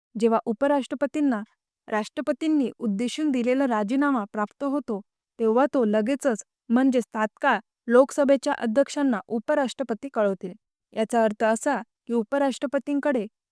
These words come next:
राजीनामा सादर केला जात असला तरी त्याची माहिती लोकसभा अध्यक्षांना त्वरित दिली पाहिजे.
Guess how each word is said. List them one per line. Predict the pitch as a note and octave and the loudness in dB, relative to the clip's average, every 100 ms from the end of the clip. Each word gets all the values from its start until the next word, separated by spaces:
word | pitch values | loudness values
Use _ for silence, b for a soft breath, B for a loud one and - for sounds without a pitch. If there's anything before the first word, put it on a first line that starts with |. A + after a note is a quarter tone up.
| - | 0
राजीनामा | A3 G#3 C#4+ D4 B3+ G3+ | 2 2 2 2 2 0
सादर | - A3+ B3 C#4+ | 0 2 4 4
केला | C#4 C#4 | 2 2
जात | B3+ C4 C#4 | 4 2 0
असला | C#4 C#4 G#3+ - _ _ | -2 -4 -6 -8 _ _
तरी | A#3+ A#3 A3+ | 0 0 2
त्याची | A3+ - D4 | 0 0 0
माहिती | D4 C#4+ A3+ G3+ | 0 0 -2 0
लोकसभा | A3+ B3 - B3 C#4 - | 2 2 0 0 2 0
अध्यक्षांना | G#3 C4+ - D4 C4+ G#3 - _ _ | 0 0 0 0 0 -2 -8 _ _
त्वरित | C4 C4 D4+ | 0 2 2
दिली | A#3+ A3 B3+ | 2 2 2
पाहिजे. | B3 G3 F#3 | 0 -2 -4